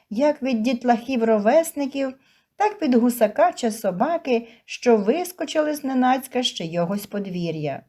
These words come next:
Коли школа вже була позаду, подався Сашко навчатися до Вінниці. Не було одного дня, аби він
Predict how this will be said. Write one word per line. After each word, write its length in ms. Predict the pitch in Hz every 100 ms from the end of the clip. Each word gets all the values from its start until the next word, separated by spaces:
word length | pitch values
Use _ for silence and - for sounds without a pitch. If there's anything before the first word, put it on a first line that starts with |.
| _ _ _ _ _ _ _
Коли 240 | - 190 247
школа 380 | - 370 370
вже 220 | 302 240 233
була 300 | 190 175 170
позаду, 720 | 170 151 233 311 254 262 254 _ _ _
подався 540 | 220 311 403 - 349
Сашко 500 | 330 226 214 - 254
навчатися 800 | 233 180 - 190 196 220 214 208
до 160 | 185
Вінниці. 800 | 196 180 165 156 147 147 - 143 _ _ _ _ _ -
Не 120 | 214
було 320 | 233 311 392
одного 460 | 262 233 285 262 208
дня, 420 | 202 202 302 330
аби 380 | - 196 190 294
він 440 | 247 233 302 320